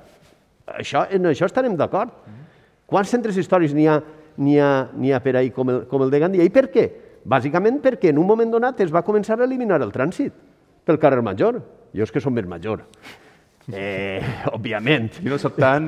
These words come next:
Speaker 2: i... i
Speaker 1: Eh,
Speaker 2: també ho has
Speaker 1: però
Speaker 2: dit, ho has
Speaker 1: recorde,
Speaker 2: viscut.
Speaker 1: jo recorde ara la plaça de l'Escola Pia. La plaça de l'Escola Pia tota plena de cotxes amb estàtua inclosa.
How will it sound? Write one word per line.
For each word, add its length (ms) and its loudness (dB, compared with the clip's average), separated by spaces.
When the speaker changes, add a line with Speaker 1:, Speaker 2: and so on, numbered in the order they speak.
Speaker 2:
i... 120 -6
i 160 -6
Speaker 1:
Eh, 40 0
Speaker 2:
també 160 6
ho 20 0
has 60 2
Speaker 1:
però 0 -
Speaker 2:
dit, 80 4
ho 80 6
has 80 2
Speaker 1:
recorde, 480 6
Speaker 2:
viscut. 120 0
Speaker 1:
jo 120 2
recorde 340 4
ara 160 6
la 140 4
plaça 240 2
de 60 8
l'Escola 360 4
Pia. 300 6
La 160 -2
plaça 300 -4
de 60 6
l'Escola 340 4
Pia 220 2
tota 260 0
plena 300 2
de 120 2
cotxes 360 0
amb 180 -2
estàtua 400 -4
inclosa. 400 -6